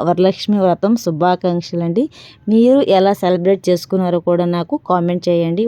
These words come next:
ఓకేనా? నేనైతే ఇలానే చాలా సింపుల్గా సెలబ్రేట్ చేసుకున్నానండి. ఇంకోటి కూడా మీకు చూపిస్తున్నాను, చూసేయండి. నెక్స్ట్ వచ్చేసి అమ్మవారికి నేను ఏమి వాయనం ఇచ్చాను అనేది కూడా మీతో షేర్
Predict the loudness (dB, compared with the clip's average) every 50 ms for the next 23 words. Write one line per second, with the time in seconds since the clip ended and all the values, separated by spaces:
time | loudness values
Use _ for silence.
0 | -2 -2 -2 -2 -2 0 0 0 0 -2 -2 -2 -2 -2 -2 -2 0 0 -2 -2
1 | -2 -2 -2 -4 -4 -4 -4 -2 -2 -2 -2 -2 -4 -6 -8 -8 -8 -6 -6 -6
2 | -6 -4 -2 -2 -2 -2 -4 -8 -16 -20 -20 -20 -20 _ _ _ -2 0 0 2
3 | 2 2 0 0 0 -2 -4 -4 -6 -8 -6 -6 -4 -4 -4 -2 0 0 0 2
4 | 2 0 0 0 2 0 0 2 0 0 -2 0 0 0 0 0 -2 -2 -4 -2
5 | -2 -2 -2 -2 -4 -2 -2 -2 0 0 0 0 0 -2 -2 -2 -2 -2 -2 0
6 | 0 0 0 0 0 0 -2 -2 -4 -8 -18 -20 -20 -18 _ -2 -2 -2 0 0
7 | 0 0 2 2 2 2 2 2 0 0 0 -2 -2 -4 _ _ _ -4 -2 0
8 | 2 4 4 4 4 4 2 2 2 2 2 2 2 0 -2 -4 -4 -6 -4 0
9 | 4 4 6 6 6 6 4 2 0 _ _ _ _ 0 2 2 4 4 4 2
10 | 2 0 0 0 -2 -2 -4 -4 -4 -2 -2 -2 -4 -4 -2 -2 0 2 2 2
11 | 0 0 0 0 0 0 -2 -4 -4 -4 -6 -6 -4 -4 -4 -4